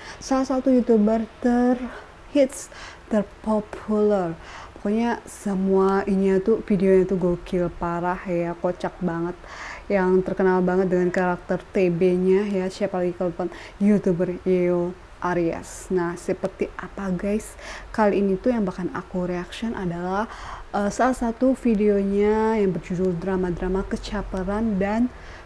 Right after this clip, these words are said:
Kerandoman Para Mood Booster. Kayak, kayak gimana guys ya?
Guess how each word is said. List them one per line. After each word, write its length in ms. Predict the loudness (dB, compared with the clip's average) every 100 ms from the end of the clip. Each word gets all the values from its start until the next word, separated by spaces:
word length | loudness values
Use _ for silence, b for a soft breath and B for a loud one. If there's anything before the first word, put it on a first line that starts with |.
| -2
Kerandoman 960 | 2 6 6 6 6 6 4 2 2 0
Para 480 | -2 -2 0 -2 -4 -8 -4
Mood 360 | 0 2 0 -4 -18 -18 -8
Booster. 640 | -2 -2 -2 -8 -4 -4 -6 -14 -20 -20 -20 -20 -20 B B B
Kayak, 400 | -12 -12 -16 -18 -18 -8
kayak 240 | -4 -4 -2
gimana 320 | -2 -2 -4
guys 200 | -6 -6
ya? 120 | -8